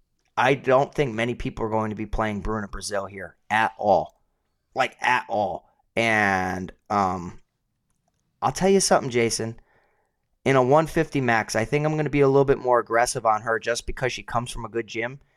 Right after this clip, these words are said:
and we know she comes from a, a Brazilian team. If she lands on top s-, in some type of situation, we saw Elise Reed look like she knew what she was doing against Loma Lookboonmee on top, and we know she doesn't know what she's doing.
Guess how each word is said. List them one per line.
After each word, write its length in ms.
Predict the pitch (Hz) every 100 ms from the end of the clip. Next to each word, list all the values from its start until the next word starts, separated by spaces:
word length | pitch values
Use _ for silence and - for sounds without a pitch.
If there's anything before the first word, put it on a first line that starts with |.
| _ -
and 200 | 127 123
we 160 | 127
know 460 | 123 117 117 127 147 -
she 160 | 113
comes 360 | - 113 113 -
from 300 | - 120 117
a, 100 | 104 -
a 100 | 110
Brazilian 580 | 98 98 107 123 135 131
team. 400 | - 117 135 147 _ _ _ _ _
If 140 | 120 120
she 180 | - 147
lands 320 | 139 143 135
on 200 | 139 131
top 440 | 147 147 151 - - - _ _ _ _ _ _ -
s-, 180 | -
in 160 | - 110
some 300 | - 131 135
type 200 | 151 139
of 60 | 135
situation, 720 | 139 - 123 131 120 107 104
we 100 | 127
saw 320 | - 143 113
Elise 320 | 104 120 123
Reed 280 | 113 127 117
look 180 | 110 110
like 140 | 107
she 160 | - 120
knew 160 | 120
what 100 | 117
she 140 | - 135
was 120 | 110
doing 300 | - 95 95 - _
against 320 | - 113 107 -
Loma 260 | 117 117
Lookboonmee 540 | 113 110 117 113 107 101
on 100 | 101
top, 320 | 107 101 - - _
and 160 | 117 117
we 140 | 117
know 120 | 131
she 200 | 131 117
doesn't 240 | 107 107 101
know 100 | 101
what 140 | 98
she's 180 | 101 95
doing. 300 | 98 92